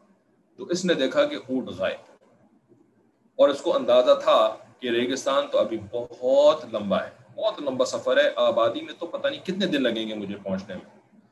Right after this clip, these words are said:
اور اس کا سارا کھانا پینا سب کچھ اونٹ پر تھا۔ اب اس نے اونٹ کو دیوانہ وار تلاش کرنا شروع کیا، ادھر بھاگ رہا ہے، ادھر بھاگ رہا ہے، آگے جا رہا ہے، پیچھے جا رہا ہے، اونٹ نظر ہی نہیں آ رہا ہے اس کو۔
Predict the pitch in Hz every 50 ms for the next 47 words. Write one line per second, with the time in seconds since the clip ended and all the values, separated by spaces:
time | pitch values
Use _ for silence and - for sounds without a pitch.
0 | _ _ _ _ _ - 151 165 170 170 175 - - 175 160 - - - 190 214
1 | 240 233 - - - 185 165 165 160 151 147 135 131 127 127 123 - - - 262
2 | 254 226 190 190 - 226 - - - 143 139 131 - - - 101 92 95 - -
3 | - _ _ _ _ _ _ _ _ _ _ _ _ _ - 202 208 202 196 190
4 | - 190 170 - 160 175 190 190 190 - 180 185 160 - - - - _ _ _
5 | _ _ _ _ _ _ _ _ _ _ _ _ _ - 247 131 131 147 185 233
6 | 254 240 208 170 160 156 156 - - 123 113 113 123 - - - 139 156 175 -
7 | - 185 180 185 - - 147 139 135 131 - - - 170 165 143 135 - - 139
8 | 127 139 135 143 143 143 139 135 135 - - 135 - - 127 131 147 143 139 139
9 | 131 131 160 165 160 160 156 151 135 131 131 131 - 196 - - 165 160 151 147
10 | 135 - - - - - _ _ - 185 220 233 196 - 147 135 131 135 135 139
11 | 139 131 120 113 104 85 80 73 - - - - - -